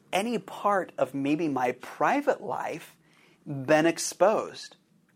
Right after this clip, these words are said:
So let's say, you know, you're,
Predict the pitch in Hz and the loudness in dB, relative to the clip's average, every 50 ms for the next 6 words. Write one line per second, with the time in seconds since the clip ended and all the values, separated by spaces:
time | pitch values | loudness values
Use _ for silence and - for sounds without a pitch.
0 | _ _ _ _ _ _ _ _ _ _ - - - - - 180 180 170 165 170 | _ _ _ _ _ _ _ _ _ _ -20 -18 -12 -4 4 6 8 8 8 8
1 | 165 170 - 185 180 180 - - - - - 175 160 151 151 147 147 143 143 131 | 6 2 2 4 6 6 6 4 0 2 4 6 6 8 8 8 8 6 4 0
2 | - - - _ _ _ - 127 135 127 127 123 127 123 120 127 131 135 131 127 | -4 -14 -20 _ _ _ -6 -2 2 4 6 6 6 4 4 4 6 6 8 8
3 | 127 131 131 127 127 120 - | 8 8 8 6 4 2 0